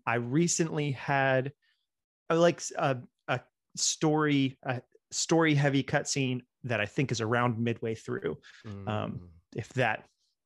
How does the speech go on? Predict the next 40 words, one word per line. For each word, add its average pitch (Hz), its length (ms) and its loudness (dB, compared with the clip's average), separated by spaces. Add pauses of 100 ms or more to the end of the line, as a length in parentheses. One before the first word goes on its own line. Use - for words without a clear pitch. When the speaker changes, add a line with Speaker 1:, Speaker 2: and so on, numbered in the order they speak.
(160)
Speaker 1:
it 160 380 -4
means 127 400 4
anything 110 300 2
to 117 120 -4
anybody. 101 340 -4
So - 140 -2
if 104 80 0
you've 143 100 4
beaten 139 180 4
the 123 60 4
game, 113 160 2
you 113 60 0
probably 110 340 -4
know 110 140 -2
around 147 280 0
where 185 140 0
I'm 202 120 0
at. 214 160 -4 (420)
Um, 117 420 0 (1000)
and 143 400 4 (720)
man, 143 340 2
uh, 175 140 2
we 185 180 4
can 208 160 2
talk 160 220 2
more 139 360 0
about 123 380 -2
it 120 220 -8
in, 117 260 -4 (840)
when 127 380 -2
we 120 120 2
talk 120 300 -2
about 110 200 0
it, 110 60 -2
when 113 180 -4
you 117 80 -4
say 120 140 -4
your 107 120 -6
thoughts 107 320 -6
too. 107 240 -4